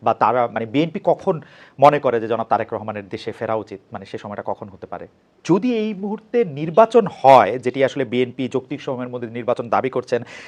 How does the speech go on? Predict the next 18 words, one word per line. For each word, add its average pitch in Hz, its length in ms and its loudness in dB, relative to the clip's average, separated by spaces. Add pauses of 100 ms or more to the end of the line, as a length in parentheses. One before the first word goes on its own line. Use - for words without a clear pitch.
(100)
তাতে 143 340 6
বেগম 127 340 -2
খালেদা 135 300 0
জিয়া 135 600 2 (500)
কি 139 80 -8
প্রার্থী 135 420 -2
হবেন? 104 380 -2
বা, 104 280 2 (460)
আহ, 113 560 2
বিএনপি 143 340 2
সংসদ 147 420 -6
নেতা 147 160 -4
বা 143 100 -2
প্রধানমন্ত্রী 143 440 -10
হিসেবে 151 160 -8
কাকে 147 300 -2
চাইতে - 240 -4
পারে, 87 180 -8